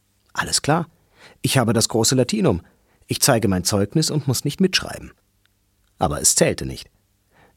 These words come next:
Ich musste in einer Klausur einen lateinischen Text übersetzen. Nach drei erfolglosen Versuchen habe ich dann ein Semester lang Holländisch gelernt und die Klausur im ersten Versuch bestanden. Was mir aus dem Lateinunterricht geblieben ist,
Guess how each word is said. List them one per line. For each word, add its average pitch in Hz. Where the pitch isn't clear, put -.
Ich -
musste 160
in 123
einer 117
Klausur 117
einen 117
lateinischen 113
Text -
übersetzen. -
Nach -
drei 151
erfolglosen 131
Versuchen 117
habe 110
ich -
dann 101
ein 107
Semester 107
lang 92
Holländisch 92
gelernt 113
und 165
die 156
Klausur 117
im 147
ersten 120
Versuch 117
bestanden. -
Was 98
mir 107
aus -
dem 98
Lateinunterricht 104
geblieben 123
ist, -